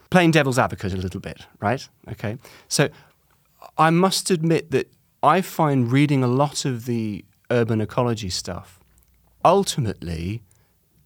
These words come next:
it can be, it can be passingly interesting, as you said, right? It's sort of, um, uh, oh, yes, yes, i-,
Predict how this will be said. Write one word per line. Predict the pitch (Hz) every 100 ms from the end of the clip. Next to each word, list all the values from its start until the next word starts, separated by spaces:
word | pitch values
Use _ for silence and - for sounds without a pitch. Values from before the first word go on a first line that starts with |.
| _ _ _ _ -
it | 156
can | 175
be, | 156 -
it | 151
can | 156
be | 147
passingly | 147 - 190 165 175 151 139
interesting, | 131 - 98 - 85
as | 95
you | 107
said, | 98 92 - -
right? | 87 123 -
It's |
sort | - 143
of, | 135 127 - _
um, | 117 117 117 117 113 - _ _ _ _ _
uh, | - - - 165 - - -
oh, | 202
yes, | 240 233 92 -
yes, | 185 95 -
i-, | -